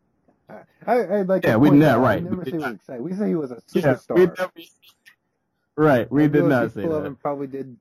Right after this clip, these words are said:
Speaker 1: gangbusters because he was on the main card.
Speaker 2: <laughs> We, we, we promoted his accolades, but we did not say they were
Speaker 1: We
Speaker 2: pretty
Speaker 1: did
Speaker 2: to
Speaker 1: not.
Speaker 2: watch.
Speaker 1: Those
Speaker 2: Uh,
Speaker 1: eighteen thousand people knew that they were getting into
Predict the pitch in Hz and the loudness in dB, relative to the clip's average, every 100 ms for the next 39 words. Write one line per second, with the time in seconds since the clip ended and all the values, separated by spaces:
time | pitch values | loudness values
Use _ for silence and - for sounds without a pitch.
0 | - 131 117 117 - 104 104 - 110 113 | -12 -12 -10 -12 -14 -18 -20 -20 -20 -20
1 | 101 101 95 95 92 82 90 76 - _ | -18 -16 -14 -14 -16 -20 -20 -20 -20 _
2 | _ _ _ _ _ _ - - _ - | _ _ _ _ _ _ -18 -18 _ -14
3 | - _ _ 139 - 165 147 - - - | -14 _ _ -10 -6 -4 -4 -10 -20 -20
4 | _ _ _ _ _ _ _ _ - 151 | _ _ _ _ _ _ _ _ -4 0
5 | 143 160 147 165 - _ 185 185 185 190 | 4 4 4 2 0 _ 0 2 2 2
6 | - 147 - 117 104 98 92 - 101 101 | 2 0 0 -4 -6 -6 -8 -8 -6 -2
7 | 107 107 117 120 - 120 113 110 131 110 | 0 0 0 0 -2 0 0 0 0 -2
8 | 101 101 95 80 - _ 117 156 135 151 | -2 -4 -4 -8 -12 _ -8 -8 -6 -10
9 | 135 98 95 135 127 110 127 107 101 104 | -8 -8 -6 -8 -8 -12 -16 -16 -14 -12
10 | 107 - 90 - 101 180 190 185 92 175 | -14 -16 -20 -18 -16 -16 -16 -18 -18 -20